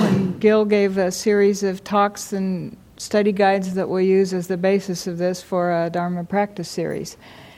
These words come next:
And then we've just been doing it every year since.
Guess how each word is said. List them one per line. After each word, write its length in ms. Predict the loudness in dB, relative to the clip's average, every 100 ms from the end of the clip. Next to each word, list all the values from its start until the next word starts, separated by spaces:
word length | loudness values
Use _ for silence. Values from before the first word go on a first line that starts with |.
| -12 -4
And 240 | 0 0
then 240 | 0 0
we've 200 | 0 -2
just 280 | -2 -4 -2
been 100 | -2
doing 220 | 0 2
it 80 | 2
every 300 | 0 2 2
year 260 | 2 0 -2
since. 640 | -4 -4 -2 -4 -8 -18